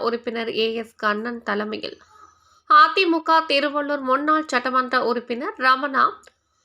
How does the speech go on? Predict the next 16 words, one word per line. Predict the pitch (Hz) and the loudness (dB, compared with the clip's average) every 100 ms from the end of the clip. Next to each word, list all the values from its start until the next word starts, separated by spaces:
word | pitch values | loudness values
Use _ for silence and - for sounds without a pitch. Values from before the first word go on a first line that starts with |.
| _ - | _ 4
கம்யூனிஸ்ட் | 311 330 381 370 - 349 | 4 4 2 -4 -4 -4
விடுதலை | 269 277 302 302 311 | 0 0 0 -2 -2
சிறுத்தைகள், | - 247 240 240 175 - - _ _ _ _ | -2 -4 -2 -2 -2 -4 -8 _ _ _ _
பாமகவினர் | 269 277 285 294 285 269 262 262 370 | 4 4 2 0 2 2 0 -2 -2
உள்ளிட்ட | 277 277 269 277 277 | -2 -2 -2 -4 0
பல்வேறு | 269 269 302 330 320 | 2 2 0 -6 -4
கட்சியினர் | 262 240 - 240 240 233 226 | -2 -4 -6 -8 -8 -4 0
கலந்து | 226 247 233 | 0 -4 -8
கொண்டு | 214 220 202 - - _ _ _ _ _ _ | -8 -8 -8 -10 -12 _ _ _ _ _ _
தொழிலாளர்களுக்கு | 330 339 392 381 339 320 302 294 302 - | 0 2 2 0 0 0 0 2 0 4
ஆதரவாக | 254 311 339 311 277 269 262 269 | 4 2 -2 0 2 0 0 -4
தொழிற்சாலை | 254 285 - 277 247 254 | -4 -6 -4 0 2 0
முன்பாக | 247 226 226 240 233 - - - - _ _ - | -4 -8 -4 -2 0 -2 -8 -10 -20 _ _ -2
போராட்டத்தில் | 302 330 349 320 302 294 262 | 2 4 2 -2 -4 -6 -4
ஈடுபட | 240 233 233 208 | -4 -4 -6 -6
முயன்றவர்களை | 214 208 208 214 208 208 196 | -6 -8 -8 -8 -6 -4 -4